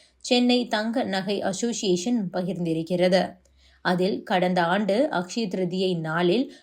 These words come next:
அதாவது இரண்டாயிரத்து இருபத்தி நான்கு மே பத்து அன்று இருபத்தி நான்கு கேரட் தங்கம் பத்து கிராம் எழுபத்தி மூன்றாயிரத்து இருநூறு ரூபாய்க்கு இருந்ததாகவும்,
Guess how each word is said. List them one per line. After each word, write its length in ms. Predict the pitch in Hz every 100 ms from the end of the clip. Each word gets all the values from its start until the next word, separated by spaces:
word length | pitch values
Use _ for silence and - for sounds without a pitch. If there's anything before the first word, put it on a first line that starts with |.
| _
அதாவது 480 | 180 190 185 180 330 254
இரண்டாயிரத்து 560 | 180 185 208 220 185
இருபத்தி 400 | 185 185 202 196
நான்கு 420 | 180 170 175 185 285
மே 220 | 208 190 185
பத்து 380 | - 175 - 214 175
அன்று 420 | - 175 175 170 294 349 - -
இருபத்தி 480 | - 233 262 277 247
நான்கு 440 | 202 190 208 240 240 220
கேரட் 320 | 190 175 175
தங்கம் 460 | 180 180 214 269
பத்து 340 | 262 180 175 214
கிராம் 320 | 185 170 240 294 - -
எழுபத்தி 520 | 196 240 262 302 285
மூன்றாயிரத்து 800 | 220 214 202 214 196 190 190 247 214
இருநூறு 480 | 190 208 254 269 208
ரூபாய்க்கு 600 | 190 190 202 190 185 190
இருந்ததாகவும், 840 | 175 170 160 160 156 160 180